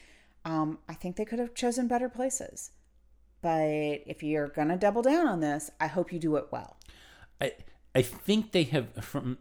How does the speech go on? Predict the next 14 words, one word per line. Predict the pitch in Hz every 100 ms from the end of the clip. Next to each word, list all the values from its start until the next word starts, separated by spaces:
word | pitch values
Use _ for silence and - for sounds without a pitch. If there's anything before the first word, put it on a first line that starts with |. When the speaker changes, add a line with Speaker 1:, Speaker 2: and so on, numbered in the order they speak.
| -
Speaker 2:
the | 107
pictures | - - 196 - 214 180 -
I | 120
have | 104 95
seen, | - - 107 104 107 110 - - - - - _ _
I | -
think | - - 165 180
they | 139 127
have | 113 98
done | 110 107 98
a | 95
very | 90 92 101 107 104
good | 92 85 107 98 92
job | 107 95 87 87 85